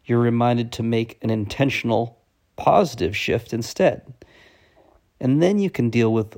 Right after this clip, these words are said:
whatever you need to deal with from a feeling of presence.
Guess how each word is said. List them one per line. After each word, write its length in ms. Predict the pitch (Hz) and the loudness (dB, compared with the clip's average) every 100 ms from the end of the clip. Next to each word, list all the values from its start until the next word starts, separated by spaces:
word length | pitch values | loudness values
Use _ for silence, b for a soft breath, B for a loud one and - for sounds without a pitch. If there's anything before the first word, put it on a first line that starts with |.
| - | -6
whatever 380 | 123 123 123 | -2 0 0
you 100 | 123 | -2
need 200 | 117 117 | -2 -2
to 80 | 110 | -4
deal 320 | 107 131 147 | -2 0 0
with 400 | 110 - - _ _ _ _ | 0 -4 -8 _ _ _ _
from 320 | - 110 113 117 _ _ _ | -6 -4 -6 -10 _ _ _
a 120 | 127 117 _ _ _ _ - | -14 -14 _ _ _ _ -8
feeling 320 | 101 98 104 | -4 -2 -2
of 220 | 107 - | -4 -8
presence. 760 | - 147 139 107 - - - - | 0 0 0 -4 -10 -18 -20 -20